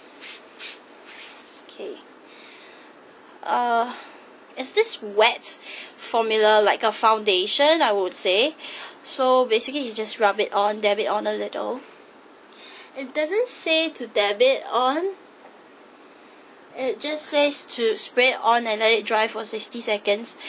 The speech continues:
But I guess you can always rub it on for a smoother finish, you know, so that the colors are more even. Okay, so this is the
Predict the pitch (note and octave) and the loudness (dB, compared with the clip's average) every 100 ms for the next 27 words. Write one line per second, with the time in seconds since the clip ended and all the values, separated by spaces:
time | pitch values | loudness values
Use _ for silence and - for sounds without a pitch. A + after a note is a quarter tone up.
0 | - - - B3+ B3 F4 D4+ C4 A#3 B3+ | -12 -12 -2 0 2 2 0 0 0 0
1 | B3 A3 G#3+ - G#3 G#3+ - G#3 G#3 G3+ | 2 2 2 2 2 0 0 0 2 2
2 | G#3 G3+ - - - - - - - - | 2 0 -4 -16 -16 -20 -20 -20 -8 -2
3 | - - B3 B3 B3 A#3+ A#3+ A#3+ A#3 A#3+ | 0 0 -2 -2 0 2 4 4 4 0
4 | B3 - A3 G#3+ D4 - - - - - | -4 -4 -2 2 2 2 0 -4 -14 -18
5 | - - - - A3 A3 A3 A#3+ B3+ A3 | -20 -20 -16 -10 -6 -4 -4 -4 -2 0
6 | G3+ - A3+ A3 B3 A#3 A3+ A3 A3 G#3 | -2 0 0 2 0 -4 -2 0 0 -4
7 | G#3 G#3+ C#4 - - - - - - - | -4 -4 -4 -10 -18 -20 -20 -20 -20 -20
8 | - - - - - - - - - B3 | -20 -20 -20 -20 -20 -20 -20 -12 -4 -2
9 | A3+ G#3 G#3 - - - - - - - | 0 -2 -4 -12 -20 -20 -20 -20 -20 -20
10 | - - - B3+ A#3+ C#4 C#4 B3 - G#3+ | -20 -10 0 2 2 0 0 -4 -4 -4
11 | G3+ G#3+ | -2 -4